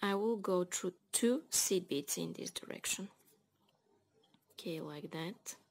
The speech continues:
Going through two yellows after that step, taking two more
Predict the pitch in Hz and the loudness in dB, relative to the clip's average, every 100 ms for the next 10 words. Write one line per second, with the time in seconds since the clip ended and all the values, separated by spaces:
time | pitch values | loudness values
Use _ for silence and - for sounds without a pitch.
0 | _ _ _ - - - - - _ _ | _ _ _ -20 -20 -20 -20 -20 _ _
1 | _ _ _ _ _ _ _ _ _ _ | _ _ _ _ _ _ _ _ _ _
2 | _ _ _ _ - _ _ _ _ _ | _ _ _ _ -20 _ _ _ _ _
3 | - - 220 180 175 175 - 208 - - | -20 -12 2 4 4 2 0 -4 -2 2
4 | 240 208 190 170 160 165 214 - - 170 | 2 4 4 4 4 2 0 -2 -4 -6
5 | 160 - 160 160 156 - - 175 - - | -6 -6 -6 -4 -2 -2 0 0 -2 -12
6 | - - - - - - 196 180 - 185 | -20 -20 -18 -20 -20 2 4 4 2 -2
7 | - - - - 240 233 170 160 156 | -2 -8 -2 4 4 4 2 2 0